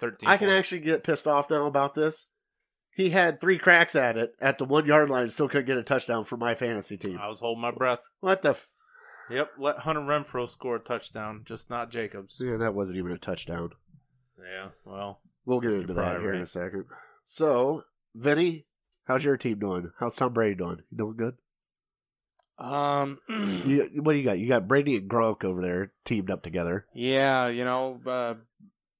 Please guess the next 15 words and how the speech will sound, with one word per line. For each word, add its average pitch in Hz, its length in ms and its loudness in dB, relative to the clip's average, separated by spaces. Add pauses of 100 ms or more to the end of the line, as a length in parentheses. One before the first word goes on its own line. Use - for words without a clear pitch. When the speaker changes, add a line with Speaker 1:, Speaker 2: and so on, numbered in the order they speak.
(100)
Speaker 3:
Gronk, 143 380 2 (100)
you 127 100 -8
know, 113 160 -8
he 127 160 -8
started 117 420 -4
out 113 380 -4 (500)
terrible 117 800 -6
and, 113 680 -10
uh, 107 280 -10
slowly 113 380 -12
kinda 110 260 -12
worked 110 280 -12
his 107 160 -12
way 104 260 -10
up. 113 240 -6